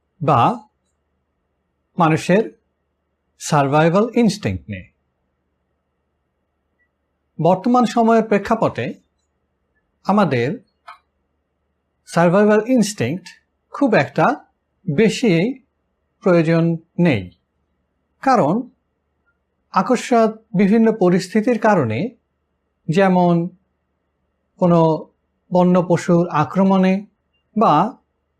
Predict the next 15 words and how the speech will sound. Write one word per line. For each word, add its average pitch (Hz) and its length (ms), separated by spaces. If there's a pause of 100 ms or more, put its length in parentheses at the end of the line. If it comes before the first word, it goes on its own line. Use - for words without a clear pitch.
(100)
অন্য 233 240 (200)
এই 214 180
ধরনের 185 520 (500)
কোনো 180 240
আক্রমণে 160 480 (260)
আপনার 143 420
অকস্মাৎ 170 520
মৃত্যু 170 280
হওয়ার 190 220
সম্ভাবনা 135 520 (580)
খুবই 240 220
কম। 131 260 (1080)
সেই 208 200
কারণে 170 380 (400)
আমাদের 156 420